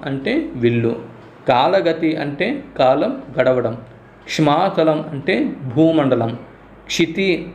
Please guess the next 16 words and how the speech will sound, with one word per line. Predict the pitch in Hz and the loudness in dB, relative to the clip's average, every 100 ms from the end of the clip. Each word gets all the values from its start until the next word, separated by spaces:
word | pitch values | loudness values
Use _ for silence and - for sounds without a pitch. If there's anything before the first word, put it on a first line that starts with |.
| - | -4
అంటే | 147 202 | -2 0
భూమి. | 160 117 139 143 120 110 - - - - | 0 0 2 2 2 -2 -10 -18 -20 -2
కుడ్యము | 143 123 123 175 175 170 165 | 0 2 2 2 0 -2 -4
అంటే | 143 170 254 - 135 | -2 0 0 -2 -6
గోడ. | 123 123 127 117 - - - - - | 2 4 4 2 -2 -12 -20 -20 -4
కుతూహలం | 143 139 196 180 160 151 - | 0 2 4 4 4 2 -2
అంటే | 147 139 254 - | -6 -4 -4 0
ఆసక్తి. | 127 135 - - 131 117 - - - - - - - - - - - - | 0 0 -2 -4 -4 -4 -6 -12 -18 -20 -20 -20 -20 -20 -20 -20 -20 0
కుశ | 135 131 | 2 2
అంటే | 185 185 151 143 196 302 - - | 0 0 -4 -4 -4 -4 -6 -10
దర్భ. | 127 131 117 147 120 110 - - - - | -2 -2 0 -2 -2 -2 -12 -20 -12 -2
కేశాలంకరణ | 135 160 175 175 160 147 143 143 139 | 0 0 2 2 2 0 -2 0 0
అంటే | 139 143 143 | -2 -2 -2
వెంట్రుకలను | 127 123 131 156 160 147 170 220 - | 0 -2 -2 -2 2 0 0 -4 -2
అందంగా | 131 135 139 139 175 | 0 2 2 2 0
తీర్చడం. | - 120 - 117 113 | 2 0 2 0 0